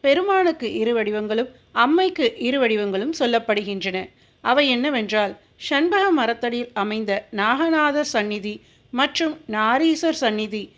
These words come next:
இறைவனுக்கும், பிறையணி வாணுதல் உமை சந்நிதி மற்றும் கிரிகுஜாம்பிகை சந்நிதி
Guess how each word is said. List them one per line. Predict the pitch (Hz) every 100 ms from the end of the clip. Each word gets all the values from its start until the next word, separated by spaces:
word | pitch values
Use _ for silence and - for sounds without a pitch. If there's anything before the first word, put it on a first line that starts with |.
| _ _
இறைவனுக்கும், | 202 233 254 262 262 330 320 - _ _ _
பிறையணி | 294 339 381 370 370
வாணுதல் | 302 277 285 285 277
உமை | 226 247
சந்நிதி | 262 233 226 233 233 240 - _
மற்றும் | - 254 269 302 233 - -
கிரிகுஜாம்பிகை | 311 339 359 311 277 285 277 269 262
சந்நிதி | 226 220 208 233 214